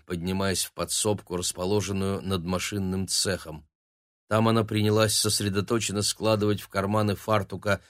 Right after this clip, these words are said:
рулоны бирок, которые нужно приколоть к готовым блузкам.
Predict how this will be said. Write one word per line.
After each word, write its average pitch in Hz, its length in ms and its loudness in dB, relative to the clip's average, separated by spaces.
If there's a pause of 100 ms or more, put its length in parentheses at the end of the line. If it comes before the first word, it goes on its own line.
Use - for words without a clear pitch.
(160)
рулоны 104 500 6
бирок, 110 580 2 (320)
которые 117 360 2
нужно 113 360 2
приколоть 107 640 2
к - 160 -20
готовым 98 720 2
блузкам. - 500 -4